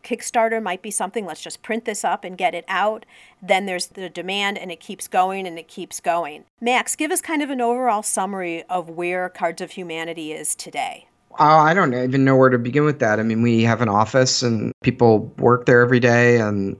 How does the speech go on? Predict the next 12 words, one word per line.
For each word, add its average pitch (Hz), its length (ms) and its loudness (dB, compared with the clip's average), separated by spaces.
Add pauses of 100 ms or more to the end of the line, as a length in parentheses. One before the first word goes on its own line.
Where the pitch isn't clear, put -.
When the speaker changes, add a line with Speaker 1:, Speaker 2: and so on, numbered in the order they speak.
Speaker 2:
uh, 113 80 -2
I 101 180 2
don't 120 140 -2
know, 98 120 2
we 98 140 2
write 95 180 2
jokes 98 480 0
and 90 320 -2 (440)
people 104 240 2
buy 95 180 4
the 98 100 0
jokes. 104 600 -2